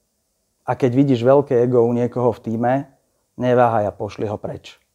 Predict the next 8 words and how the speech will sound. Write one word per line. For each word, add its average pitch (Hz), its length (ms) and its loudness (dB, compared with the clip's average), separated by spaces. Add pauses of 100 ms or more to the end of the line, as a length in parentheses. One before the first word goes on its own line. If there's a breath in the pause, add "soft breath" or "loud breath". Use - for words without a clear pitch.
(640)
Ešte 117 240 -10
predtým, 127 520 0 (480 soft breath)
ako 123 240 -2
jeho 110 240 2
veľké 117 400 2
ego 98 160 -6
všetko - 400 -8
rozbije. - 400 -10